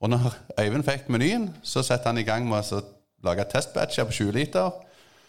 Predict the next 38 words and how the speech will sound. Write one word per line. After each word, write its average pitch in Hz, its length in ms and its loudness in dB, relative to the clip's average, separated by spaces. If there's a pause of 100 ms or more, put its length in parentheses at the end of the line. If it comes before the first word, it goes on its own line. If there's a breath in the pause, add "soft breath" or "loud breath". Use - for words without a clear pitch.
(120)
Så 117 100 0
vi 127 80 4
måtte 131 280 2
jo - 100 -8
endre 101 400 2
reglene 107 400 0
på 143 100 2
dette 139 140 0
her, 151 160 4
at 110 140 0
det - 100 -2
er 90 100 0
alt 123 240 -2
som 104 140 -2
brukes 98 400 0
på 101 120 -2
Vinn 107 120 2
eller 104 100 0
forsvinn, 175 400 0 (320 loud breath)
det 104 100 2
må 110 80 4
selges - 720 0 (320)
etterpå - 300 0
i 95 40 4
butikk 151 340 -2
eller 95 160 0
til 90 140 -2
kunde. 78 280 -2 (360 loud breath)
For 120 100 0
hvis 101 160 0
ikke 120 100 0
så 113 140 2
hadde 98 100 0
du 101 100 2
sittet 90 360 0
her 92 160 4
på 82 140 -2
den 85 80 0